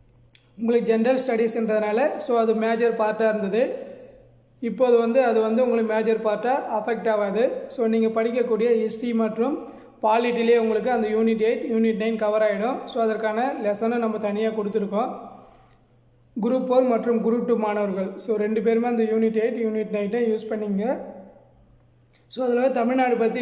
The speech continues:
history அதெல்லாம் தான் இருக்கு. So, அதனால நீங்க படிச்சுக்கலாம். So, தமிழ் very important, நல்லா படிங்க. Group two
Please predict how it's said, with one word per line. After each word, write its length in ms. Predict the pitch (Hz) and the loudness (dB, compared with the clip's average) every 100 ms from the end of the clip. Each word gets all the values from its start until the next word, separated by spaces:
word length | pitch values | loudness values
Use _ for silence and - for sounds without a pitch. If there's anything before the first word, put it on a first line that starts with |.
| 226 | 0
history 320 | 220 - 254 - 240 | 0 -2 -4 -4 -2
அதெல்லாம் 300 | 220 226 226 | 0 2 2
தான் 100 | 226 | 2
இருக்கு. 200 | 202 226 277 - - | 0 0 0 -2 -6
So, 60 | 247 | -2
அதனால 220 | 226 226 233 | 0 2 0
நீங்க 140 | 220 220 | 0 0
படிச்சுக்கலாம். 500 | 220 208 214 214 285 - - - - - - | -2 -2 0 0 0 -4 -14 -16 -20 -20 -2
So, 80 | 247 240 | -2 2
தமிழ் 280 | 226 240 262 262 | 2 4 2 4
very 180 | 233 240 233 | 2 2 0
important, 480 | 226 240 233 233 277 - | 2 2 4 0 0 -4
நல்லா 200 | 220 220 233 233 | 0 2 4 2
படிங்க. 300 | 214 220 214 262 262 - - - | 0 0 0 0 -4 -12 -16 -6
Group 240 | 180 254 - | -2 -2 0
two 80 | 262 | 0